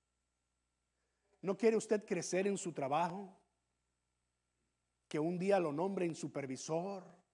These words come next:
y después lo nombren el manager. Wow,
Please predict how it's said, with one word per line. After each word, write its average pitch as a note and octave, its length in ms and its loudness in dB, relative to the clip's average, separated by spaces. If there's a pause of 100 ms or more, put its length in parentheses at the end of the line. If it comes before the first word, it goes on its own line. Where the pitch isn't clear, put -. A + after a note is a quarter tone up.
(720)
y E3+ 140 0
después F3 460 0
lo E3 120 -2
nombren F3+ 400 -2
el C#3 180 -2
manager. F3+ 840 -4 (1700)
Wow, - 360 -8